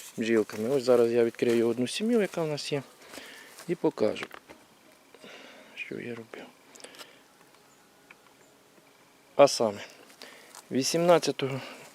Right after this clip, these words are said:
навіть не вісімнадцятого, двадцять восьмого січня я ось так, он там, бачите? Он там є. Що, де ти бачите?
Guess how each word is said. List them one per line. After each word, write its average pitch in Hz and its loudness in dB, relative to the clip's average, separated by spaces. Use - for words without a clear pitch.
навіть 135 8
не 131 6
вісімнадцятого, 120 4
двадцять 123 6
восьмого 113 2
січня 107 -2
я 135 0
ось 131 -2
так, - 2
он 110 2
там, 101 0
бачите? 160 -2
Он 117 -12
там 110 -8
є. 110 -10
Що, - -14
де 110 -8
ти 107 -12
бачите? - -12